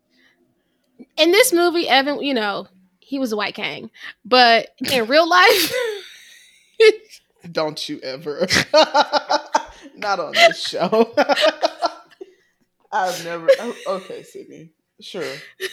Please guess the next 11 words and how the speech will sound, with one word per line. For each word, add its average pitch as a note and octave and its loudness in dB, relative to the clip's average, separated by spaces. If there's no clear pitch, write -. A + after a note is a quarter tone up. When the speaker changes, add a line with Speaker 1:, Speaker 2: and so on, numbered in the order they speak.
Speaker 2:
A D#3 -4
white D#3+ -4
king. C#3+ -10
Speaker 1:
A - -20
Speaker 2:
Sure. B3 -2
Speaker 1:
white E4 0
king. B3+ 0
But C#4 6
in D4 6
real C4 4
life, B3+ -2